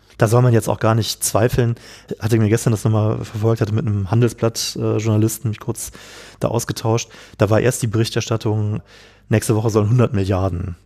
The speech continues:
ähm, im Bundestag beschlossen werden als an Maßnahmen. Dann nach ein paar Stunden stand da plötzlich hundertfünfzig Milliarden. Und da hatte ich mal nachgefragt, was ist denn, was ist da jetzt passiert? Und dann sagte der Journalist, naja,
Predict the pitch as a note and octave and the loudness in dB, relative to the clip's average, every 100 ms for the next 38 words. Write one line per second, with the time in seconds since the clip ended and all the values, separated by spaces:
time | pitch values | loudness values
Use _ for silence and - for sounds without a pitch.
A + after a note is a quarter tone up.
0 | _ _ _ - A#2 G2 G#2 A2 G#2 G#2 | _ _ _ -12 -6 -4 -2 0 0 0
1 | - - - - G2+ G#2 G2 F#2+ F#2+ - | -2 -4 -6 -4 -2 -2 0 -2 -2 -4
2 | - - G#2+ G2 F#2 - F#2 F#2 G2 - | -6 -4 -2 0 -2 -4 -6 -6 -8 -14
3 | - - - - - _ A#2 A2 A2+ A2 | -20 -20 -20 -20 -20 _ 2 2 2 0
4 | B2+ G#2+ A2+ A2 - B2 - A#2 G#2+ A2 | 0 0 2 0 0 -2 0 -2 -2 -2
5 | A2+ A2+ - C3+ - G#2 G#2 F#2 F#2 F#2 | 0 0 2 -2 0 -6 -4 -2 -2 -2
6 | G#2+ C3+ _ - - - - - - A2+ | -4 -6 _ -20 -20 -20 -20 -20 -2 2
7 | A2 A#2 A2 A#2 A2+ - A#2+ A#2 A2+ A#2 | 2 2 2 2 0 -6 -2 -2 0 0
8 | A2+ A2 - - - - A#2+ G2+ G#2 A2 | -2 -4 -10 -16 -20 -8 -4 -4 -4 -4
9 | A2 G#2+ - - B2+ - - - - A2 | -4 -4 -6 -4 -6 -6 -16 -16 -4 0
10 | G#2+ A#2+ G#2+ A2+ G#2+ A2+ - A2 A2+ A#2 | 0 0 0 0 0 -2 -2 0 0 0